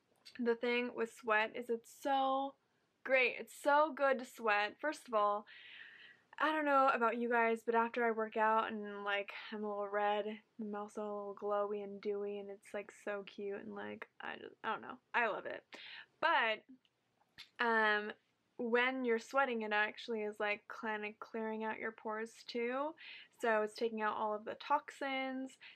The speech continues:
that are both inside your body and on the surface of your skin and pushing them all out. So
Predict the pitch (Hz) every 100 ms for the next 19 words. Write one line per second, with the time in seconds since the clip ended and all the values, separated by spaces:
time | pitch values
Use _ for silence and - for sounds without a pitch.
0 | _ 220 214 214 269 302 - 240 233 233
1 | 226 226 214 214 - 233 226 220 220 214
2 | 208 208 202 - 208 202 202 - 208 202
3 | 208 - 214 202 202 208 - - _ _
4 | _ - 220 - 202 196 196 202 - 202
5 | - 208 208 285 - - 233 214 214